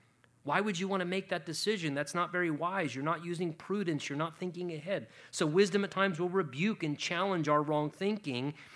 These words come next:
And he says, "If you'll turn at my rebuke when I tell you you're being foolish,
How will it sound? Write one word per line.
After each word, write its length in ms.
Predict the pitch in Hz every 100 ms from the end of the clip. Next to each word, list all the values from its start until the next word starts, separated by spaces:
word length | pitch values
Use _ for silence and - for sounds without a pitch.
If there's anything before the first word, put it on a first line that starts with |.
| - -
And 140 | 165
he 60 | 160
says, 260 | 175 160
"If 160 | 170 185
you'll 100 | 170
turn 420 | - - 226 233
at 120 | 185
my 140 | 175 180
rebuke 680 | 170 127 139 233 220 151
when 80 | 151
I 100 | 147
tell 300 | - 196 214
you 140 | 190
you're 180 | 175 160
being 260 | 143 165 147
foolish, 540 | - 240 196 147 -